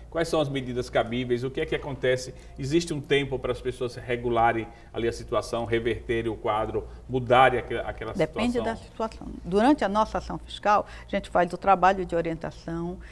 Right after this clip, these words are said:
Speaker 2: e nós verificamos, quando fazemos a, a visita ao ambiente de trabalho, aos, ao proce-, analisamos o processo de trabalho,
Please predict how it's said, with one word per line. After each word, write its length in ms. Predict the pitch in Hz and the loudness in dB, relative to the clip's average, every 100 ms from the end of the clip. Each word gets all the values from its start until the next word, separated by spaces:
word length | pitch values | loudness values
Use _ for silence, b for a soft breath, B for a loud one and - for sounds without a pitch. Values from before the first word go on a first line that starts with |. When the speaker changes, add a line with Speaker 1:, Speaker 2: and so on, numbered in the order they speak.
| B - | B 0
Speaker 2:
e 100 | 226 | 4
nós 240 | 240 262 | 6 8
verificamos, 800 | 262 254 233 - 202 180 175 151 | 6 4 2 -4 -2 -2 -2 -2
quando 240 | - 196 | 0 0
fazemos 560 | 185 196 185 185 185 170 | 2 6 6 4 -2 0
a, 360 | 175 - 170 165 | 2 4 4 2
a 40 | |
visita 420 | 170 185 226 208 | 0 -2 0 4
ao 120 | 185 | 4
ambiente 520 | 202 190 208 240 233 185 | 4 2 0 0 -2 -6
de 120 | 170 | -6
trabalho, 680 | 165 160 180 208 196 180 170 | -2 2 4 4 4 4 4
aos, 280 | 175 175 B B B | 4 0 B B B
ao 80 | 196 | 0
proce-, 380 | - 220 - - | 4 4 4 0
analisamos 680 | 202 202 196 180 190 185 - | 2 4 2 0 -4 -4 -8
o 60 | |
processo 500 | - 190 - 202 196 | -2 -2 2 0 0
de 100 | 175 | -8
trabalho, 520 | 175 - 165 202 208 | -6 -4 0 0 0